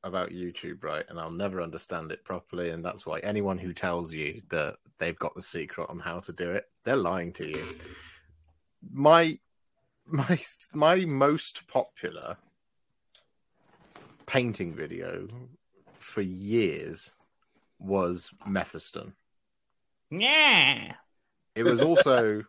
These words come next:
Speaker 1: <laughs> the fourth video I made. And no video came close to it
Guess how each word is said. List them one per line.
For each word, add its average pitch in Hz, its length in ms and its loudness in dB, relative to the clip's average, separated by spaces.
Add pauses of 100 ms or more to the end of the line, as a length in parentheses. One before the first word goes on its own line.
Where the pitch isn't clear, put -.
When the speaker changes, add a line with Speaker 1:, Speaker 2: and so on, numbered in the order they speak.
(120)
Speaker 1:
<laughs> - 160 -20
the 107 180 2
fourth 117 600 4
video 98 520 2
I 85 140 -2
made. 78 400 -8 (2500)
And 104 300 0
no 131 260 8
video 110 420 2
came 95 280 -4
close 90 340 -2
to 82 120 -8
it 73 140 -8